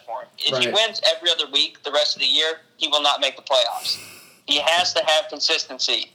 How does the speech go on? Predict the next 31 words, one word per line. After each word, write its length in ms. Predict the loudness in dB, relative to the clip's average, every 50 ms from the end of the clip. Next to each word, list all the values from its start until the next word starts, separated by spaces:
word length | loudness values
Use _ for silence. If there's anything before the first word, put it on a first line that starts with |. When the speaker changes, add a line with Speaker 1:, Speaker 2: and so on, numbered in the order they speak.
| _ _ _ _ _ _ -2 0
Speaker 1:
And 80 | 0
Speaker 2:
This 100 | 0 -2 -4 -6 -8 -4 2
Speaker 1:
that's 140 | 4 4 6
Speaker 2:
is 140 | 6 4 2
Speaker 1:
what 60 | 2
he's 80 | 2 2
Speaker 2:
so 60 | 2
Speaker 1:
going 220 | 2 2 2 2 2
for 80 | 2
Speaker 2:
funny. 120 | 2 2 2
Speaker 1:
with 100 | 2 2
Derrick 220 | 2 2 0 0 0 0
Henry. 200 | 0 0 0 -2 -2 -4 -6 -12 -20 _ _ _ _ _ _ _ -4
You 100 | 0 2
know, 160 | 4 4 4
Speaker 2:
Right. 80 | 4 2
Speaker 1:
he's 100 | 2 2
got 300 | 0 0 0 -4 -4 -2
three 420 | 0 0 2 2 2 2 2 0 -2
great 260 | -2 0 2 2 4 4 2
Speaker 2:
Right. 140 | 0 -2 0
Speaker 1:
running 280 | 2 2 2 2 2 0
backs. 400 | 0 0 0 0 -2 -4 -6 -6 -8 _ 0
Speaker 2:
Three 360 | 4 6 6 6 6 6 6
Speaker 1:
Great 220 | 4 4 4 2
running 240 | 2 2 0 2 2
backs. 320 | 4 4 4 4 2 0 0
Speaker 2:
great 540 | 2 4 4 4 4 4 2 2 -2 -6 -8 -4
running 320 | 0 2 2 2 2 2 2
backs. 420 | 2 2 0 0 -2 -6 -8 -8 -10 _ _ _ _ _ _ _ _ _ _ _ _ _ 2
Speaker 1:
Yeah, 280 | 4 4 4 2 0